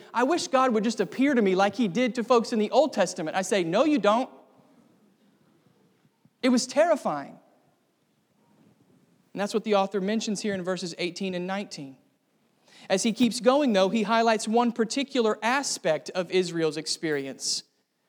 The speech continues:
It was that of fearful separation. Look at verses twenty and twenty-one.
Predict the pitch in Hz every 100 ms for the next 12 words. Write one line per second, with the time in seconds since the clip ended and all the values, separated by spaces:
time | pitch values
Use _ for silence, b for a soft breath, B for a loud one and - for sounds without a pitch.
0 | _ _ _ - 180 185 170 208 196 -
1 | - - 240 247 247 247 214 - 226 208
2 | 190 196 185 151 151 190 233 240 226 -
3 | 233 220 214 208 196 - 196 202 175 180
4 | 151